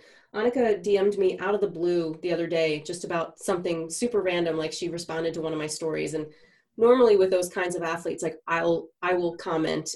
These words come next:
and I will get something very nice back, but it's never really,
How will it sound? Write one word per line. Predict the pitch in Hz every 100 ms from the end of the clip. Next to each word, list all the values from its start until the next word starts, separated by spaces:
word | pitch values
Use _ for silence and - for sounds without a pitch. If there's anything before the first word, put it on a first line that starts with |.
| -
and | 170
I | 165
will | 170
get | 190 -
something | 277 294 233
very | 196 175 175
nice | 165 160 -
back, | 160 147 - 170
but | 170 160
it's | 185 208
never | 190 185 175
really, | 170 165 160 151